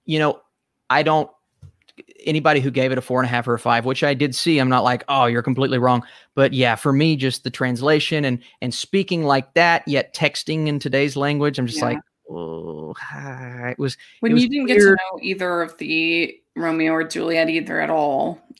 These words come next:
Speaker 2: I mean, through the whole
Speaker 1: And I,
Speaker 2: thing.
Speaker 1: I didn't love Romeo's performance in the
Speaker 2: Mm-hmm.
Speaker 1: movie. I, I, I didn't love his
Speaker 2: Yeah, it
Speaker 1: performance.
Speaker 2: wasn't
Speaker 1: I
Speaker 2: great.
Speaker 1: thought,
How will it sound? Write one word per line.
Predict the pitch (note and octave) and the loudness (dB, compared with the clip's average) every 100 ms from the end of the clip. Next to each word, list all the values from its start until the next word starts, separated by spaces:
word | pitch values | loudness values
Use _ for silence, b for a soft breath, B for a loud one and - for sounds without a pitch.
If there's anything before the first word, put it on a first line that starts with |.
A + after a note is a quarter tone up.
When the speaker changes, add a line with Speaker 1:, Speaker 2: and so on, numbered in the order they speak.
| - | -10
Speaker 2:
I | E3 | -8
mean, | E3 D#3+ E3+ F3 | -4 -6 -6 -8
through | D#3+ | -8
the | D#3 | -8
whole | - - | -10 -4
Speaker 1:
And | D3 | -2
I, | |
Speaker 2:
thing. | E3 D3+ - - - | -2 -2 -4 -6 -12
Speaker 1:
I | E3 | -4
didn't | F3+ G3+ | -2 0
love | G3+ F#3 D#3+ | 2 2 2
Romeo's | C3+ D3+ D#3+ E3 | -2 0 0 -2
performance | - E3 - F4 - - - - _ _ - | -4 -10 -8 -8 -10 -14 -20 -20 _ _ -4
in | - | 0
the | D#3 | 2
Speaker 2:
Mm-hmm. | G3+ | 2
Speaker 1:
movie. | C#4+ _ _ _ _ _ - | 0 _ _ _ _ _ -14
I, | C3+ | -12
I, | - C#3 - | -8 -8 -6
I | D3 | -6
didn't | D3+ C3+ | -6 -6
love | D#3+ | -6
his | D3+ | -8
Speaker 2:
Yeah, | - | -10
it | |
Speaker 1:
performance. | - D3+ D3 - | 0 4 4 4
Speaker 2:
wasn't | E3 D#3 D3 | 2 4 6
Speaker 1:
I | |
Speaker 2:
great. | D#3 D#3 | 6 6
Speaker 1:
thought, | D#3 | 4